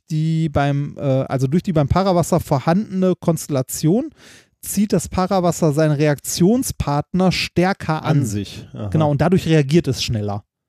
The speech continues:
Speaker 1: Und man hat schneller im Massenspektrometer einen, äh, einen Ausschlag.
Speaker 2: Ein Wort, Padawan.
Speaker 1: Ja.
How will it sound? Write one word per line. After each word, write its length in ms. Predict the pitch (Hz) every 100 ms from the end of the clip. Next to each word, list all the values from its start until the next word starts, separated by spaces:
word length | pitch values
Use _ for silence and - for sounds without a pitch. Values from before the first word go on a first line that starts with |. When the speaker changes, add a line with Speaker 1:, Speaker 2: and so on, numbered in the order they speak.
| _ _
Speaker 1:
Und 140 | - 143
man 160 | 147
hat 120 | 139 -
schneller 320 | 165 156 160
im 120 | 139
Massenspektrometer 840 | 143 - 160 - - 143 139 139
einen, 400 | 123 120 117 120 - _ _ _ _ _ -
äh, 320 | 120 120 120 - _ _ _
einen 140 | - 139
Ausschlag. 440 | 117 - 127 143 - _ _ _ _ _ _ _ _ -
Speaker 2:
Ein 260 | 110 131
Wort, 320 | 117 113 92
Padawan. 640 | - 92 95 90 95 113 143
Speaker 1:
Ja. 300 | 135 127 156